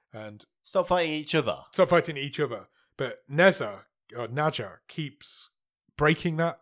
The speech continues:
Speaker 1: deal.
Speaker 2: Yeah.
Speaker 1: And keeps coming back, keeps getting reincarnated, and keeps attacking.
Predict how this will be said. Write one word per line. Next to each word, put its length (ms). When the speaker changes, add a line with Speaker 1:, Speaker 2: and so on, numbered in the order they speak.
Speaker 1:
deal. 380
Speaker 2:
Yeah. 180
Speaker 1:
And 140
keeps 200
coming 300
back, 260
keeps 220
getting 220
reincarnated, 800
and 120
keeps 240
attacking. 560